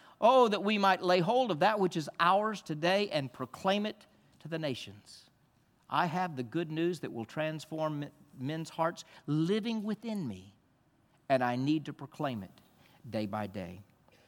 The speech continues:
When I think about the things that I am supposed to do, I'm going to challenge you as a church to be joining with me as we look to see how God might want to use us.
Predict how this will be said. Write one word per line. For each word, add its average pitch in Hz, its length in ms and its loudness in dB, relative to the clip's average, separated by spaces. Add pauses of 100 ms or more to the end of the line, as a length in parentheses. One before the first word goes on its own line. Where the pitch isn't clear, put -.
(300)
When 202 140 4
I 214 100 6
think 254 240 0
about 208 340 4
the 147 100 -6
things 226 360 -2
that 170 140 2
I 196 160 4
am 202 100 0
supposed 175 400 -4
to 180 80 -6
do, 131 380 -2
I'm 180 260 0
going 190 220 -2
to 170 60 -8
challenge 180 540 0
you 190 140 2
as 165 80 2
a 135 60 -6
church 175 400 -2 (200)
to 190 120 6
be 202 240 2 (180)
joining 233 440 4
with 170 200 4
me 135 420 0 (200)
as 196 200 6
we 220 180 2
look 285 340 2
to 214 100 -4
see 240 240 -2
how 202 180 4
God 202 360 4
might 196 200 4
want 190 240 0
to 180 80 -2
use 185 360 -2
us. - 480 -8